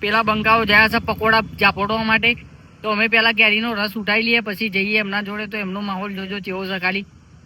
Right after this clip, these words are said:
ભગ ભગ ખાલી ઉઠાવે ભાઈ, એટલા ફેમસ પકોડા હે ને, મોજ પડી જાય. બાકી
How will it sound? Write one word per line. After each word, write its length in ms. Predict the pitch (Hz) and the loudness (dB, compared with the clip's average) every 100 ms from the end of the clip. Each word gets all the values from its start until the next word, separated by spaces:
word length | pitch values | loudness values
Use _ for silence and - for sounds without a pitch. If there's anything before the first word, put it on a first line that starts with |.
| - | -2
ભગ 240 | 180 214 185 | 4 4 4
ભગ 240 | 165 202 | 0 0
ખાલી 300 | 190 202 208 | 2 2 2
ઉઠાવે 300 | 202 202 208 | 0 0 0
ભાઈ, 120 | 202 | 0
એટલા 200 | 196 202 | -2 -2
ફેમસ 440 | 196 196 180 196 190 | -4 -6 -6 -6 -8
પકોડા 420 | 202 190 208 208 | -12 -6 -2 0
હે 60 | 233 | 0
ને, 140 | 190 151 - - | -4 -10 -20 -10
મોજ 220 | 190 220 - | 0 0 2
પડી 200 | 233 220 | 2 4
જાય. 120 | 220 | 4
બાકી 300 | 196 160 147 | 2 -2 -8